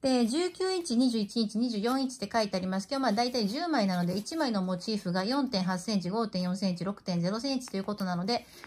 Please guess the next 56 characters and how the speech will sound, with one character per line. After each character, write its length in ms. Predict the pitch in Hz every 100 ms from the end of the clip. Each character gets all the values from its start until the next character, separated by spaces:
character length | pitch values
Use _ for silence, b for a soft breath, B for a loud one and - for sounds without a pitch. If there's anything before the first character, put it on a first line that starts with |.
| -
ま 80 | 311
あ、 20 |
そ 100 | 294
れ 80 | 311
に 100 | 311
合 80 | 311
わ 100 | 330
せ 120 | 240
て 140 | 214
四 200 | 208 254 214
十 100 | 190
八 160 | 190
セ 180 | 196 247
ン 60 | 208
チ、 80 |
五 120 | 180 185
十 100 | 220
四 140 | 226
セ 100 | 226
ン 60 | 208
チ、 80 | 170
六 180 | 180 233
十 120 | 254
セ 180 | - 339
ン 100 | 320
チ 120 | 220
の 80 | 185
幅 300 | 180 180 185
で、 260 | 247 247 b b b b b -
枚 200 | 226 233
数 220 | 233 220
の 100 | 190
モ 160 | 180 190
チ 200 | - 220
ー 20 |
フ 160 | 247
を 160 | 240 - _ 202
出 140 | 233
し 80 | 247
て 80 | 190
い 60 |
た 100 | 196
だ 100 | 196
い 100 | 185
た 80 | 208
ら 80 | 208
い 60 | 196
い 60 |
と 80 | 180
思 140 | 175
う 20 | 160
ん 40 |
で 60 | 165
す 100 | 180
よ 60 |
ね。 140 | 277